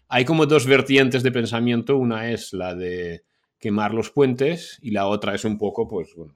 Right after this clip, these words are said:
yo quizás por mi forma de ser soy más de esta, tú la acabas de mencionar. Entonces, ¿qué le dirías a las personas que te dicen, y además en mi experiencia me he encontrado con gente que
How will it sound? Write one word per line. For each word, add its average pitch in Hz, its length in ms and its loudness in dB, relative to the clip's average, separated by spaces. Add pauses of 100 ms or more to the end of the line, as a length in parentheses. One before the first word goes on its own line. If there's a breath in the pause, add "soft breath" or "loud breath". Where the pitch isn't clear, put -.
(140)
yo 80 200 -20
quizás 85 380 -16
por 87 140 -14
mi 85 100 -6
forma 87 260 -8
de 80 60 -10
ser 92 200 -8
soy 87 160 -12
más 82 180 -14
de 107 120 -4
esta, 123 260 -6
tú 98 140 -10
la 90 80 -8
acabas 90 280 -14
de 87 60 -16
mencionar. 104 420 -6
Entonces, 120 240 -8
¿qué 135 80 6
le 147 120 6
dirías 151 400 2
a 156 40 0
las 131 140 0
personas 127 720 -2
que - 180 -8
te 95 200 -4
dicen, 110 340 -4
y 95 60 -2
además 87 500 -6
en 92 140 -12
mi 95 60 -8
experiencia 104 380 -4
me 95 80 -4
he 95 40 0
encontrado 95 320 -4
con 92 160 -6
gente 98 400 -8
que 85 220 -14